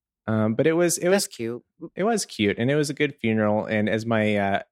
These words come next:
Speaker 1: as my grandfather says, he got eighty-eight years, which is pretty good.
Speaker 2: Aw.
Speaker 1: Uh, so it, it was, it was fun.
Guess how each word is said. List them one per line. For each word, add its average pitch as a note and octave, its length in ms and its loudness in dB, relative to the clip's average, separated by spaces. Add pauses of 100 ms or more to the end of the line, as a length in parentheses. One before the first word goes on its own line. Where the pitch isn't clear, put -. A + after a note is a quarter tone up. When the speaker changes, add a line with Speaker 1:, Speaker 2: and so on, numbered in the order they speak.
(120)
Speaker 1:
as G#2+ 220 -4
my G#2+ 140 0
grandfather A#2 600 2
says, G2 360 0
he G#2+ 100 -6
got G#2 200 2
eighty-eight B2+ 400 0
years, G2+ 280 -2
which F2 120 -12
is F#2 120 -10
pretty A#2+ 280 -2
good. G2+ 400 0 (460)
Speaker 2:
Aw. G2 480 -4 (380)
Speaker 1:
Uh, G2+ 440 0
so C3+ 220 0
it, D3 160 2
it D#3 60 2
was, E3 220 0
it C#3+ 140 -4
was D#3 160 -2
fun. G2+ 400 0